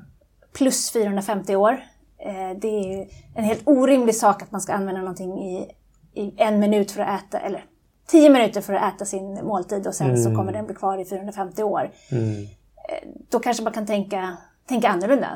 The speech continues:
Speaker 1: Till sådana saker behöver man inte ett material som är så länge. Men
Speaker 2: Nej.
Speaker 1: om man ska, det kan ju finnas andra applikationer där, där man kan återvinna det på ett bra sätt och det kan finnas kvar. Så att jag tror inte att,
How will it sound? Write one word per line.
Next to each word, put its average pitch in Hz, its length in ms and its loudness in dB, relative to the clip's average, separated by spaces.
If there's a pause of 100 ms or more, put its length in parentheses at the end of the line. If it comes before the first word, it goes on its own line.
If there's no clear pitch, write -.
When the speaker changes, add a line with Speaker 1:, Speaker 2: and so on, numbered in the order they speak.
Speaker 1:
Till 208 120 -10
sådana 233 280 0
saker 214 320 -4
behöver 196 300 -6
man 185 140 -8
inte 190 240 0
ett 311 80 6
material 285 400 -2
som - 300 -12 (300)
är 202 120 -6
så - 160 -8
länge. - 380 -12
Men 127 160 -2
Speaker 2:
Nej. 110 120 2
Speaker 1:
om 98 80 -4
man 95 100 -10
ska, 190 280 -8 (520)
det 247 80 -2
kan 240 160 0
ju 226 60 -2
finnas 220 300 -4
andra 226 260 0
applikationer 202 600 -4
där, 185 400 -6 (460)
där 208 80 -6
man 196 140 -8
kan 202 140 -8
återvinna 233 420 -4
det 226 60 -4
på 233 80 -6
ett 233 100 -8
bra 226 160 0
sätt 220 380 -6
och 208 60 -4
det 196 180 -4
kan 196 160 -10
finnas 196 240 -8
kvar. 190 260 -2
Så 196 120 -10
att 202 80 -12
jag 208 100 -2
tror 226 140 -4
inte 214 200 -2
att, 220 200 -4